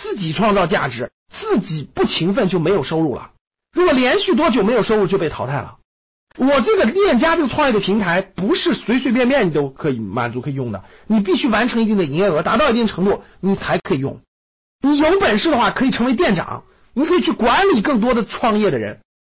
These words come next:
提取他们整个的销售额。所以链家的很多店长年收入都过五十万的。那大家想想，这么多员工都是没有底薪的，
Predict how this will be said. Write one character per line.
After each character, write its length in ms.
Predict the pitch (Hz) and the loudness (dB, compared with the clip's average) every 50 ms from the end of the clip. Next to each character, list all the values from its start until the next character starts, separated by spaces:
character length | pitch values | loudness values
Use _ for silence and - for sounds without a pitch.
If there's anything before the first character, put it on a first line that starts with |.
| _ _ _ _ - | _ _ _ _ -4
提 180 | - - 311 | -2 0 0
取 140 | 339 - 220 | 0 0 -2
他 160 | 190 - 247 | -2 0 0
们 100 | 254 247 | 0 0
整 180 | - - 170 156 | 0 -2 -2 -2
个 120 | 170 208 | 0 -2
的 60 | 175 156 | -2 0
销 180 | - 180 170 | -2 -2 -2
售 120 | 160 160 113 | -2 -4 -6
额。 200 | 98 - - _ _ _ _ _ _ _ _ _ _ _ _ _ - | -8 -10 -14 _ _ _ _ _ _ _ _ _ _ _ _ _ -20
所 260 | - - - 320 381 | -10 -4 0 2 2
以 140 | 392 320 254 | 2 2 2
链 200 | 311 370 320 269 | 2 2 2 2
家 120 | 320 311 | 2 2
的 80 | 311 277 | 2 2
很 100 | 240 220 | 2 2
多 100 | 254 311 | 0 0
店 240 | 311 349 339 262 214 | 0 2 2 2 2
长 220 | 214 170 160 170 | 2 2 0 0
年 180 | 170 180 202 226 | 0 0 0 2
收 120 | 247 262 | 0 0
入 100 | 269 247 | 0 0
都 120 | 196 240 233 | 0 0 0
过 160 | 214 269 202 | 2 2 0
五 100 | 156 120 | 0 -2
十 100 | 113 - | -4 -4
万 200 | 143 175 180 160 | -2 -2 -2 -2
的。 160 | 127 95 95 - _ _ _ _ _ _ _ _ _ _ _ _ _ _ _ _ _ _ _ _ _ _ _ _ - | -4 -6 -12 -16 _ _ _ _ _ _ _ _ _ _ _ _ _ _ _ _ _ _ _ _ _ _ _ _ -4
那 80 | 285 | -2
大 140 | 302 359 302 | 0 0 2
家 100 | 311 339 | 2 2
想 220 | 269 - 147 240 240 | 2 0 0 0 0
想， 160 | 226 175 - | -2 -2 -4
这 180 | - - 453 392 | 0 0 2 2
么 80 | 294 | 4
多 120 | - 320 320 | 4 4 4
员 220 | 269 262 269 285 | 4 2 2 2
工 140 | 269 302 311 | 2 2 2
都 100 | 330 349 | 2 2
是 100 | 262 294 | 2 2
没 180 | 233 214 220 262 | 2 2 4 4
有 200 | 339 370 349 - | 4 4 2 0
底 300 | - - 156 127 120 127 | -2 -4 -10 -8 -8 -8
薪 260 | - - - 240 269 | -6 -2 0 0 2
的， 140 | 285 - | 2 0